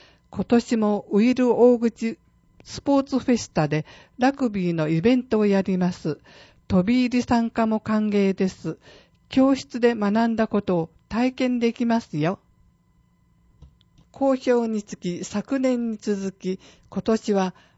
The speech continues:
夏休み期間中に開催。八月四日日曜、八月二十五日日曜、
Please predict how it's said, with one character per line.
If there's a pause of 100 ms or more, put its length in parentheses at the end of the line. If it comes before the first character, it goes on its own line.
夏
休
み
期
間
中
に
開
催。 (500)
八
月
四
日
日
曜、 (220)
八
月
二
十
五
日
日
曜、